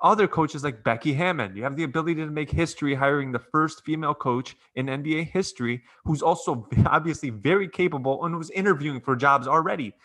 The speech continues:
Another name, Ime Udoka in, in Brooklyn, I, is very intriguing. A former player, can keep the same voice as Scott Brooks, player's coach type of guy.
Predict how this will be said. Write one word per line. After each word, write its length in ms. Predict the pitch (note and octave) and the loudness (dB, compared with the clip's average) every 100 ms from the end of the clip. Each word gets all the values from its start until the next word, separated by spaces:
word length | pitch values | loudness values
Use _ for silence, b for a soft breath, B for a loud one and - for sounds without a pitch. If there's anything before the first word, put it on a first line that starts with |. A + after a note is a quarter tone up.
| b b - | b b -6
Another 300 | C#3 G3 G3 | 0 2 2
name, 240 | D#3 A#2+ A2+ | 2 0 0
Ime 380 | E3 F#3+ G3 F3+ | 0 2 2 2
Udoka 500 | F3+ G3 G3 G2+ F2 - | 4 4 4 0 0 0
in, 300 | D3 F3 E3 | 0 0 -4
in 220 | D#3+ D3 | -6 2
Brooklyn, 420 | E3 F3 C#3 G2 - | 2 2 0 -4 -2
I, 160 | A2+ | -2
is 340 | A2+ B2 G#2+ G#2 | -2 -6 -8 -12
very 480 | G#2+ G#2+ D3+ E3+ E3+ | -14 -4 -2 -2 -4
intriguing. 440 | D3 D3+ C#3+ D3 | -6 -6 -6 -8
A 40 | |
former 340 | C3+ D3+ D#3+ D#3 | -10 -6 -4 -6
player, 500 | - C3+ C3 B2+ A#2+ b b | -2 0 2 -2 -4 b b
can 120 | B2+ | -12
keep 400 | A#2 - E3+ - | -10 -6 -8 -8
the 80 | D3 | -10
same 480 | C3+ - D#3 D3+ B2 | -8 -8 -10 -10 -6
voice 320 | C3+ D3+ - | -2 -2 -4
as 80 | A#2+ | -12
Scott 320 | - C3+ B2 | -2 0 0
Brooks, 340 | B2+ B2+ - - _ - | 0 -2 -2 -18 _ -4
player's 320 | C#3+ C#3 - | -2 -2 -6
coach 340 | - B2+ - | -6 -6 -6
type 220 | C#3 B2 | -8 -8
of 80 | B2 | -6
guy. 280 | B2+ C#3 A2+ | -6 -6 -8